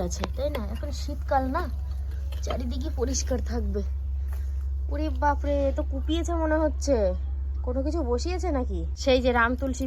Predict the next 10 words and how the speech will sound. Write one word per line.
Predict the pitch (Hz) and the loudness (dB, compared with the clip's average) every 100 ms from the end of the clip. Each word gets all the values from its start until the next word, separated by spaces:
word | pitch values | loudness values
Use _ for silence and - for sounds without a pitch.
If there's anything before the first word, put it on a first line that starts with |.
| 233 | 0
পাতা, | 214 196 180 - - - | 0 0 -2 -6 -10 -8
সেদিনকে | - 208 220 247 233 | -6 -6 -4 -2 0
বাপি | 202 - 247 220 | 0 0 -4 -2
দেখালো | 208 226 233 170 | -2 -2 -4 0
কদিন | 220 226 226 | 0 0 0
আগে | 202 226 | 0 -2
ভ্লগে। | 214 202 202 285 - - - - - - - - - | -2 -2 0 -2 -2 -6 -6 -8 -8 -8 -8 -8 -8
পেছনটা | - 302 320 330 - | -8 -8 -6 -6 -6
পরিষ্কার | 233 - 247 208 | -8 -8 -6 -6
আছে। | 175 180 | -8 -10